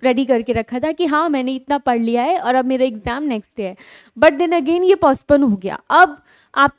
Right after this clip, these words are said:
इसकी जो डेट आई है, तो डेट और एग्जाम के बीच में जो ट्वेंटी फ़ाइव डेज का टाइम है, आप उसको सही यूटिलाइज कैसे कर सकते हैं? तो पहली बात तो आपने जो किया हुआ है आपको करना है उसका रिवीजन।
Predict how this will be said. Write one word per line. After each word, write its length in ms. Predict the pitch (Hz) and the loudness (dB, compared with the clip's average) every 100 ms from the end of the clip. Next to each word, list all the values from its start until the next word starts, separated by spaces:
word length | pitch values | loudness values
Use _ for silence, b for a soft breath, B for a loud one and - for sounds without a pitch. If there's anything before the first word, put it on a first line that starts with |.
| - | -10
इसकी 280 | - - 320 | -10 -2 0
जो 200 | 349 277 | 2 0
डेट 600 | 269 196 247 294 381 - | -2 -4 -4 -2 -4 -4
आई 220 | 277 247 | -4 -4
है, 120 | 214 - | -6 -2
तो 160 | 269 | -2
डेट 400 | 240 240 294 359 | -2 -2 -2 0
और 100 | 370 | 0
एग्जाम 380 | 330 247 269 269 | 0 0 -2 0
के 100 | 320 | -2
बीच 300 | 262 285 - | 0 -2 -2
में 120 | 247 | -4
जो 100 | 247 | -4
ट्वेंटी 260 | 262 294 349 | -2 -2 0
फ़ाइव 260 | 339 311 | 0 -2
डेज 320 | 247 247 262 - | -2 -6 -6 -2
का 100 | 320 | -2
टाइम 520 | 320 - 240 233 285 285 | -2 0 0 0 -2 -2
है, 220 | 226 180 _ | -4 -8 _
आप 260 | 233 302 370 269 | -2 -2 -2 -10
उसको 280 | - 349 | -8 -6
सही 460 | 370 - 262 233 349 | -6 0 0 2 0
यूटिलाइज 680 | 269 202 262 254 294 294 302 | 0 0 -2 0 0 0 0
कैसे 300 | 277 240 262 | -4 -4 -6
कर 140 | 240 | -8
सकते 360 | - 196 - 175 | -8 -12 -14 -14
हैं? 80 | 175 _ b b b b - | -14 _ b b b b -10
तो 40 | |
पहली 360 | 262 320 320 339 | 0 2 4 4
बात 280 | 330 320 294 | 2 2 0
तो 60 | |
आपने 420 | 330 262 254 277 302 | -2 -2 -4 -4 -2
जो 120 | 330 | -2
किया 320 | - 277 262 | 0 4 6
हुआ 240 | 285 269 | 6 6
है 220 | 254 277 - | 4 0 -2
आपको 320 | 247 - 311 | -4 0 -2
करना 300 | 294 254 226 | 0 0 -2
है 140 | 233 269 | -4 -4
उसका 320 | 262 - 277 | -6 0 0
रिवीजन। 440 | 285 254 202 180 | 2 0 -2 -4